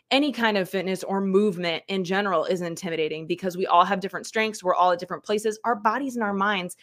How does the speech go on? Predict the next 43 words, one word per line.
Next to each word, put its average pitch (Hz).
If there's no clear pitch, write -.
are 220
in 226
different 240
places 233
at 226
every 254
minute 233
of 180
every 196
day. 165
So 247
it -
is 190
really, 240
like, 185
a 170
check 233
your 240
ego 214
at 190
the 185
door 180
sort 185
of 175
thing 180
to 190
show 190
up 185
in 170
any 277
capacity, 180
whether 226
you're 208
by 208
yourself 214
or 196
in 196
a 190
room 185
full 180
of 170
people, 175
to 185